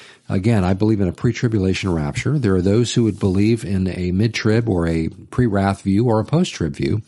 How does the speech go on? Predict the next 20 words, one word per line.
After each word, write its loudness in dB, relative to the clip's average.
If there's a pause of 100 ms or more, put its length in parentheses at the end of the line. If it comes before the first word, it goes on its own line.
(580)
Um, 0
uh, -4
of -8
course, 0
there's -2
always 2
the -2
amillennial 0
view -4
as -6
well, 0
but, -2
but -2
in 0
terms 0
of -2
those 2
who 2
would 0
believe 0